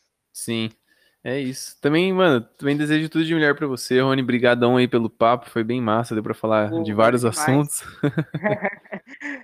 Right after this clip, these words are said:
Speaker 2: É, eu, cara, eu tô real muito agradecido de você ter aceitado o papo. Como eu te falei, eu já, cara, eu, eu achava que eu tava, que eu te acompanhava há uns dois, três anos, mas eu descobri que, na verdade, eu te acompanhava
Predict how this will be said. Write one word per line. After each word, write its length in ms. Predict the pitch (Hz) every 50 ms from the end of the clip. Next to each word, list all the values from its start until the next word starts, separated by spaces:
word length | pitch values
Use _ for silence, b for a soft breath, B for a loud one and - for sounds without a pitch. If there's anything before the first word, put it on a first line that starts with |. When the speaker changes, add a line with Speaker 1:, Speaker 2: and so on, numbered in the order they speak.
| _ _
Speaker 2:
É, 760 | 131 135 139 139 143 139 139 139 143 139 135 135 135 131 120 117
eu, 200 | 139 180 190 190 _ _ _
cara, 220 | - 330 - -
eu 120 | 269 180
tô 120 | 180 202 220
real 300 | 254 262 254 226 240 240
muito 160 | 220 226 226
agradecido 460 | 254 220 226 226 220 214 214 214 214 196
de 120 | 208 208
você 80 | 190 -
ter 100 | 202 196
aceitado 580 | 196 - 190 170 - _ 156 151 160 175 175 165
o 60 | - _
papo. 340 | _ 139 139 160 180 - - 156 _ _ 143 143 _ _ _
Como 180 | - 143 143
eu 60 | 151 151
te 100 | - -
falei, 300 | - 170 160 160 156 170
eu 60 | 165
já, 460 | 165 170 170 170 175 175 170 - - - _ _
cara, 240 | - 240 220 185 139
eu, 140 | 180 190
eu 100 | 190 185 -
achava 760 | - 160 185 196 208 - - 202 196 226 240 180 160 139 - _ _
que 60 | _ 160
eu 60 | 147
tava, 240 | - 160 160 165 160
que 80 | _ _
eu 100 | - 170
te 100 | 160 -
acompanhava 580 | 180 - - 175 - - 160 160 170 180 175 180
há 60 | 175
uns 180 | 175 175 160 151
dois, 200 | 160 160 160 -
três 280 | _ 180 160 147 139
anos, 380 | 156 175 220 214 180 - - _ _ _ _ _ _ _
mas 160 | _ 156 165 185
eu 60 | 190
descobri 320 | 185 - - 208 196 220
que, 100 | 226 269
na 80 | 220 208
verdade, 320 | 214 214 185 190 196 208
eu 40 | 196
te 60 | -
acompanhava 720 | 226 - - 208 - - 202 185 190 208 208 220 208 -